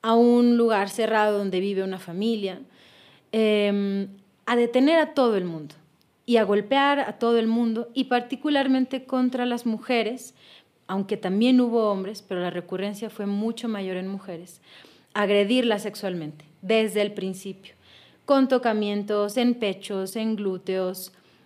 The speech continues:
y fueron después llevadas a, a unas camionetas donde ocurrió lo que ellas describen como lo peor que le, que les ha pasado en la vida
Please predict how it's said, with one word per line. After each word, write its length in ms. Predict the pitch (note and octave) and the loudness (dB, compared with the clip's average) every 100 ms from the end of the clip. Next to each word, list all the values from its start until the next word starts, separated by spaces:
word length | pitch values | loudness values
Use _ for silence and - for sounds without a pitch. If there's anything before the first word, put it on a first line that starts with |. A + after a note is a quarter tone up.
| _ _ - | _ _ -2
y 100 | D4 | 0
fueron 340 | D4 C4 C4+ | 4 4 4
después 360 | C4 C4 A#3+ A3 | 4 2 0 2
llevadas 500 | G#3 G3+ G#3 G#3 G#3 | 2 2 0 -2 -4
a, 220 | F3+ E3+ | -4 -4
a 180 | E3 F3+ | -8 -8
unas 300 | F#3+ F#3+ - | -6 -6 -4
camionetas 840 | A#3 A#3+ C4 C#4+ C#4+ B3 B3 - E3+ | 2 4 4 2 0 -4 -6 -16 -12
donde 520 | F#3 F3 E3 E3 D#3 | -8 -6 -6 -6 -8
ocurrió 840 | D3 - _ - G3 G3+ G3 G3 | -10 -18 _ -6 -2 2 2 2
lo 160 | F#3+ F#3 | 0 -4
que 100 | F3 | -6
ellas 180 | F3 | -6
describen 540 | F3+ F3 - F3+ F3+ F3 | -8 -12 -8 -6 -6 -8
como 300 | F3 E3+ D#3+ - _ - | -14 -20 -20 -20 _ -12
lo 260 | G#3 G3+ | -6 -4
peor 380 | G#3 F#3+ F#3+ F#3 | -2 0 0 -2
que 140 | F#3+ F#3 | -8 -8
le, 380 | E3 D3+ - - _ | -8 -10 -14 -20 _
que 120 | - | -12
les 160 | E3 E3 | -10 -10
ha 120 | F3 | -10
pasado 300 | F#3+ F#3 G3 | -10 -8 -6
en 100 | G3 | -4
la 120 | G3+ | -4
vida 300 | G3+ A#3 G#3 | -2 -2 -2